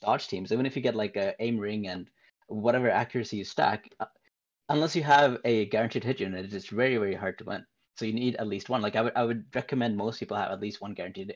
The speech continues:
hit unit for, like, these class matches. Similarly, I would also guarantee having some way of breaking into a, uh,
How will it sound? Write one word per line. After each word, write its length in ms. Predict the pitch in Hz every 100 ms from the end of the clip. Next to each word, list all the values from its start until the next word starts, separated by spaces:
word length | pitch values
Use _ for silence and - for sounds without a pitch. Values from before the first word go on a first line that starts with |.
| -
hit 160 | - -
unit 220 | 101 101 -
for, 300 | 101 95 - _ _ -
like, 80 | - -
these 140 | 107
class 260 | - 190 -
matches. 440 | 87 - - - _ _ _ _
Similarly, 460 | - 185 139 120 117
I 40 |
would 120 | 113
also 180 | 113 113
guarantee 440 | 110 107 104 110 107
having 340 | 101 104 104
some 300 | - 139 127
way 180 | 110 113
of 180 | 95 92
breaking 480 | 101 - 107 98 95
into 500 | 113 113 113 101 101 - _ _ _ _
a, 260 | 104 98 95
uh, 380 | 92 90 -